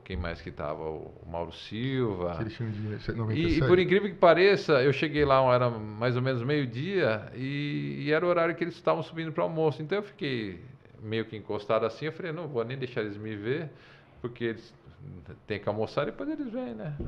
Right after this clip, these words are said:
Speaker 1: Aí passou, o Edmundo me viu, o Edmundo, "Ô, Marcelo, o que você tá fazendo aí?" Eu falei, "Não, eu, eu vim aqui ver o pessoal." "O pessoal te viu?" Eu falei, "Não, não me viu." Eu, "Não." Ele subiu lá,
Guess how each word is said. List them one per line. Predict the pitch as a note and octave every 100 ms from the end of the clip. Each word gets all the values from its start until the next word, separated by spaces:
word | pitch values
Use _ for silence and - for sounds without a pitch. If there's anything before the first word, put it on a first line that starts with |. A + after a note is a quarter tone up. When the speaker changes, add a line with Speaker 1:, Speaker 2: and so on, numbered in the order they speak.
| -
Speaker 1:
Aí | D3 -
passou, | - A3 G3 G3 G#3
o |
Edmundo | G#3 A3 F#3 F#3 E3
me | B2 A2
viu, | G2+ E2+
o | A2+
Edmundo, | C3+ C#3+ C#3+ C#3+ A2 F#2+ - - - - -
"Ô, | D4+ D4+
Marcelo, | G#3+ - F#3 D3
o |
que | D3
você |
tá | - A3
fazendo | G3+ G3 F#3+
aí?" | F3+ D3 A#2+ - - - -
Eu | C4+
falei, |
"Não, | E4+ E4 D4+
eu, | B3 E3 - - C3+ C#3+
eu |
vim | C#3 G#3
aqui | G3+ F3
ver | D#3+
o | D3+
pessoal." | D3 - - A#2 G#2 D#3+
"O |
pessoal | F#3 A3 B3
te | G3+ D#3+
viu?" | D#3+
Eu | B3+
falei, | - D#4
"Não, | C4+ A3+ C#4+ C4+
não | G#3
me | F3+ F3+
viu." | C#3+ D3+ A3+ A#3 F3+
Eu, | C#3+ A#2+ A#2+
"Não." | C3 - F4+ F4+ - - -
Ele | -
subiu | - - F3+ C#3+ C#4 C3+
lá, | D3+ A#3